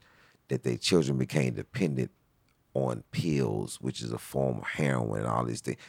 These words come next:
They became a chemically dependent generation.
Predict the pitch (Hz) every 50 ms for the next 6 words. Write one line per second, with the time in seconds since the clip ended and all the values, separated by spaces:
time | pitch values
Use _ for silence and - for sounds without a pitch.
0 | - - 62 65 60 62 - 87 78 69 62 57 - - - 110 95 85 73 -
1 | 73 71 69 62 58 - - - 85 80 69 62 62 - _ _ _ _ _ _
2 | _ - - 82 71 65 65 69 62 - - - - -